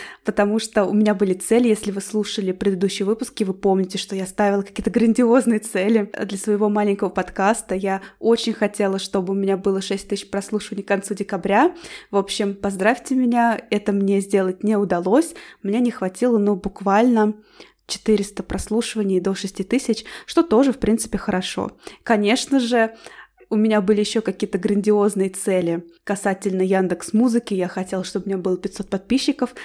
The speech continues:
Вот здесь я даже не дотянула до трёхсот. Ну, мы вместе с подкастом не дотянули до трёхсот, что тоже не страшно. Вот такие у нас новости года. Цели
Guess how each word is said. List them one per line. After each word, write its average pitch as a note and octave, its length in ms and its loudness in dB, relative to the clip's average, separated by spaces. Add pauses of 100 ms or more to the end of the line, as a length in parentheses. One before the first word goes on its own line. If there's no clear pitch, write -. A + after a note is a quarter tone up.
(200)
Вот G3 140 -2
здесь G#3+ 400 0
я F#3 180 -2
даже G#3 260 2
не G3 120 2
дотянула F3+ 440 2
до F3+ 140 2
трёхсот. - 640 -6 (440)
Ну, C4+ 120 6
мы F#3 180 2
вместе F#3+ 300 -2
с - 80 -12
подкастом G#3+ 680 0 (260)
не A#3+ 100 6
дотянули G3+ 480 2
до F#3 120 2
трёхсот, C#4+ 480 0 (180)
что - 180 0
тоже D#4+ 300 4
не B3 100 4
страшно. F3 600 -4 (200)
Вот C#4 200 0
такие B3 280 0
у A#3 60 2
нас G3+ 300 -2
новости G#3+ 460 2
года. G#3 420 4 (240)
Цели B3 500 4